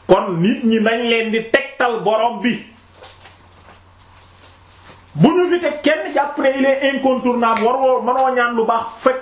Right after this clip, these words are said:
fekk moom demoo ba ca moom, déedéet. Yonent bi sallallahu alayhi wasallam masula jàngale loolu. Déedéet. Waaw. Dellu leen ci borom bi. "أفمن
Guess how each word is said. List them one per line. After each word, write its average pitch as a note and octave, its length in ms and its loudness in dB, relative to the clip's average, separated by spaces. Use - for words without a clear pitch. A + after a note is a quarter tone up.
fekk C4 240 -4
moom A#3+ 420 0
demoo A#3+ 280 2
ba A3+ 120 0
ca A#3+ 100 0
moom, G3 280 -2
déedéet. E3+ 340 0
Yonent A3 280 0
bi A3 80 -2
sallallahu G#3 220 2
alayhi F#3+ 80 -2
wasallam F#3+ 320 -2
masula G3+ 340 0
jàngale D3 340 0
loolu. G#2 280 -6
Déedéet. C4+ 420 0
Waaw. - 160 -8
Dellu D#3+ 440 0
leen C3+ 180 0
ci C3 80 -4
borom A#2+ 340 -2
bi. - 80 -20
"أفمن F#3+ 420 0